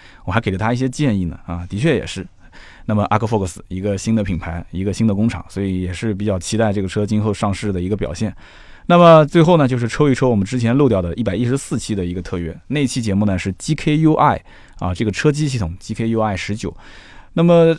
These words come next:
先回答大家一个问题，就是很多人在留言区讲说我是吉利的博越的车主，我也想换车机，但是我在他的天猫旗舰店，包括在四S店我都问了一下，说好像没有你说的这种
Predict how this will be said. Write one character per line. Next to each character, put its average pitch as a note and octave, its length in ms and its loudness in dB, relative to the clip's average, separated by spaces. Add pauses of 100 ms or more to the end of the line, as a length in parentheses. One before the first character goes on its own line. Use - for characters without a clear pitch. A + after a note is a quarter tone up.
先 F#3+ 240 -2
回 D3+ 160 2
答 D3 140 6
大 D3+ 100 4
家 D3 100 2
一 D#3 60 0
个 D#3+ 80 0
问 F#3 140 0
题， E2 160 -4
就 C3 100 -6
是 C#3 80 -6
很 A#2+ 180 -2
多 E3 140 2
人 D#3+ 180 0
在 A#2+ 480 0
留 G2+ 160 0
言 C#3+ 140 0
区 D#3 160 -4
讲 F2 200 -6
说 C3+ 220 0
我 A2 160 -2
是 C#3 240 -2
吉 G2+ 200 -6
利 C3+ 100 0
的 A#2 80 0
博 F#2+ 180 -4
越 C#3 100 2
的 A2 100 0
车 D3+ 180 0
主， A2+ 180 -8
我 A2 140 2
也 C#3 100 2
想 G2+ 160 -4
换 A#2 240 0
车 A#2+ 160 -2
机， A2+ 160 -2
但 B2+ 160 0
是 B2 140 -2 (320)
我 G2 140 -2
在 B2+ 100 2
他 B2+ 100 0
的 B2+ 100 2
天 C3+ 160 0
猫 C3+ 140 4
旗 B2 140 -6
舰 B2+ 120 2
店， B2+ 220 2 (320)
包 B2+ 160 4
括 C3 200 2
在 A#2+ 360 2
四 - 160 -4
S C3 160 0
店 C3+ 220 2
我 F#2+ 80 0
都 G#2+ 100 2
问 C#3 200 4
了 G2+ 80 0
一 E2 80 -2
下， F#2 180 -2
说 D3 160 2
好 G#2+ 140 -2
像 F#3 120 2
没 A2 200 4
有 D#3 140 6
你 G2 140 4
说 B2+ 240 2
的 C3 80 4
这 A#2+ 140 0
种 G2+ 160 -4